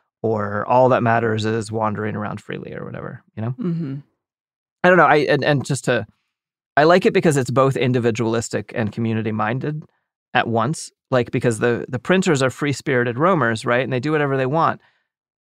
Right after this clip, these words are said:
Speaker 1: in a community-built, community-maintained system of solidarity that they participate in and uphold.
Speaker 2: Mm-hmm.
Speaker 1: Um, and I feel like we're always presented with this idea that, like,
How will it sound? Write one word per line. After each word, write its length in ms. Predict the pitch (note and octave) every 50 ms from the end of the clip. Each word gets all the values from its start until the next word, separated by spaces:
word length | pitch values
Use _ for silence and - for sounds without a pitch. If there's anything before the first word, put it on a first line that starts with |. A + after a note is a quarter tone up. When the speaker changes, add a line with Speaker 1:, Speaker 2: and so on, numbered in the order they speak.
| _ _
Speaker 1:
in 200 | - D#3+ E3 D#3+
a 80 | D#3 C#3
community-built, 1080 | B2+ - - C3+ B2+ B2+ C3+ C#3 C3+ C3 B2 B2+ A#2+ A2 A2 B2+ B2 A#2 A#2+ A#2+ - -
community-maintained 1080 | - - A#2+ A#2+ B2+ B2+ B2+ B2 A#2+ B2+ A#2 A#2+ A#2 A#2 A#2+ A2+ - - A#2 A#2 A2 -
system 380 | - - D#3 - - - A#2+
of 100 | A#2+ B2+
solidarity 760 | - - B2+ A#2 A2+ G#2+ G#2 A#2 A#2 A#2+ B2 B2 A#2 A2+ G#2+
that 160 | G#2+ G#2+ G#2+ -
they 120 | - -
participate 680 | - - A#2 - - C3 - - B2+ - B2 A#2+ A2+ A2+
in 200 | G#2 G2+ A2 -
and 300 | - A2 A2 A2 G2 - _ _ _ _ _ _ _ _
uphold. 540 | C3 B2 - _ - - - - D3 - _ _ _ _ _ _ _ _ _ _
Speaker 2:
Mm-hmm. 340 | F#3+ F3+ E3 D3+ F3 D#3 D3+ D3+ - _ _ -
Speaker 1:
Um, 240 | B2 A#2+ A#2 A#2+ -
and 300 | - A#2 B2 A#2 A2+ A2 -
I 80 | - A2+
feel 120 | - C3+
like 120 | C3 A#2+ A2
we're 100 | B2+ A#2+
always 200 | A#2+ A#2 A2 -
presented 360 | - A#2+ A2 - A2 G#2+ A2+
with 80 | G#2+ G2+
this 120 | G#2+ -
idea 320 | B2 A#2+ A2 A#2 A2+ A2 G#2+
that, 160 | A2 - -
like, 160 | A2+ A#2 A2